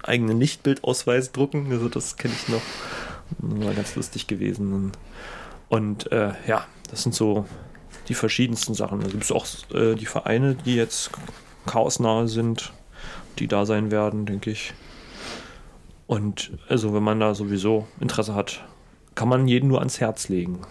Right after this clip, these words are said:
diese Veranstaltung. Ich schau grad einfach mal rein hier in den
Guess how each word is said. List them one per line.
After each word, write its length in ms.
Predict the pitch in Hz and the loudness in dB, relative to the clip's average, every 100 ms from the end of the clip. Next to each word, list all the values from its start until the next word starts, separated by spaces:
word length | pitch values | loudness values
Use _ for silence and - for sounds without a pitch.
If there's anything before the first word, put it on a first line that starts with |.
| - - - | -20 -20 -10
diese 140 | 98 | -10
Veranstaltung. 800 | - - - - - - - - - - - - - - - - - - | -8 -8 -4 -4 -4 -6 -8 -10 -12 -16 -18 -16 -14 -12 -14 -16 -18 -14
Ich 200 | - - | -6 -4
schau 140 | - | -4
grad 260 | 107 110 - | -2 -2 -2
einfach 380 | 104 - 104 101 | -6 -4 -4 0
mal 180 | 98 95 | 0 0
rein 300 | 92 117 147 | -2 0 0
hier 180 | 156 | 0
in 120 | 139 113 | 0 -2
den 260 | 110 104 | -2 -4